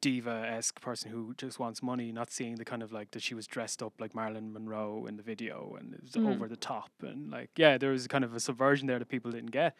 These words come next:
Speaker 1: And
Speaker 2: Yeah.
Speaker 1: again, she's one of these people, you can look at the start of her career and look at the middle of her career and see two very different people.
Speaker 2: Yeah.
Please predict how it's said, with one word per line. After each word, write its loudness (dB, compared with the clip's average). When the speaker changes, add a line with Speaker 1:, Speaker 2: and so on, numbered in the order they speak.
Speaker 1:
And 10
Speaker 2:
Yeah. -
Speaker 1:
again, 10
she's 2
one 10
of 8
these 8
people, 4
you 6
can 4
look 4
at -4
the -2
start 6
of 0
her 0
career 2
and 0
look -6
at 0
the 0
middle 0
of -4
her -2
career -2
and -8
see -8
two 0
very 2
different -6
people. -6
Speaker 2:
Yeah. 0